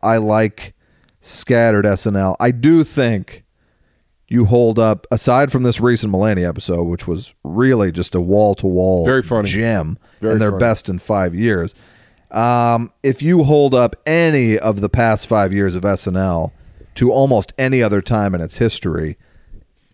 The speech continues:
Speaker 1: we're at, we're at the worst phase of the show. I don't
Speaker 2: Well,
Speaker 1: think,
Speaker 2: it's
Speaker 1: I don't think you could, you could tie together a highlight reel of the past five seasons, and I don't think they've
Speaker 2: It's
Speaker 1: had a
Speaker 2: not
Speaker 1: breakout character in the last five seasons.
Speaker 2: It's
Speaker 1: And
Speaker 2: not
Speaker 1: that's a
Speaker 2: a
Speaker 1: show that lives on that.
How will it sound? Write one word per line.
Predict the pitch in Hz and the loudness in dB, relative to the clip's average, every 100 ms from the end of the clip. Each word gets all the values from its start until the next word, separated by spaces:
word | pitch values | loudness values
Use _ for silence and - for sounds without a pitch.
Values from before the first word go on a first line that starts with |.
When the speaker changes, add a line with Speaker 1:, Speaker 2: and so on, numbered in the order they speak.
| _ - _ _ _ _ | _ -20 _ _ _ _
Speaker 1:
we're | 123 135 127 | 0 2 4
at, | 123 110 - | 2 0 0
we're | 139 | 2
at | 123 110 | 2 2
the | 104 | 0
worst | 95 85 - _ | 0 -4 -8 _
phase | - 98 78 | -8 -8 -8
of | 71 | -14
the | 50 | -18
show. | - 67 50 - _ _ _ _ _ _ _ _ _ _ - | -16 -14 -16 -20 _ _ _ _ _ _ _ _ _ _ -10
I | 120 | -2
don't | 139 151 | 0 2
Speaker 2:
Well, | 180 | 2
Speaker 1:
think, | 135 190 | 2 0
Speaker 2:
it's | 147 | 2
Speaker 1:
I | |
don't | 175 | 2
think | 170 160 | 2 0
you | 156 | 2
could, | 135 | 0
you | 135 131 | 0 0
could | 127 | 0
tie | - 127 127 | 0 0 2
together | 117 104 120 117 110 98 | 0 0 2 2 2 0
a | 98 101 98 95 | -2 0 2 0
highlight | 95 - 120 110 107 98 | -2 -2 0 2 0 0
reel | 98 95 92 90 - _ _ | -2 0 0 -2 -6 _ _
of | 117 110 | -4 -2
the | |
past | 117 117 107 | 0 2 0
five | - 107 98 | 0 0 0
seasons, | - 110 98 - - _ | 0 -2 -2 -10 -20 _
and | 127 | -6
I | 131 | -2
don't | 180 185 | 0 0
think | 165 143 | -2 0
they've | 139 | 0
Speaker 2:
It's | 113 143 | 2 2
Speaker 1:
had | 147 | 2
a | 135 | 2
Speaker 2:
not | - | 0
Speaker 1:
breakout | 131 143 127 113 - | 0 2 0 -2 -6
character | - 139 165 156 - 90 | -4 0 0 -2 -4 -4
in | 78 | -4
the | 92 | -4
last | 87 90 - | -2 -4 -4
five | 90 82 | -6 -6
seasons. | - 82 78 - | -6 -10 -10 -8
Speaker 2:
It's | 160 156 - | -6 -6 -2
Speaker 1:
And | |
Speaker 2:
not | 151 | 0
Speaker 1:
that's | 151 170 | 0 0
a | |
Speaker 2:
a | |
Speaker 1:
show | - 151 | 2 2
that | 147 | 2
lives | 135 170 202 139 | 2 2 2 0
on | 101 82 | -2 -2
that. | 80 | -8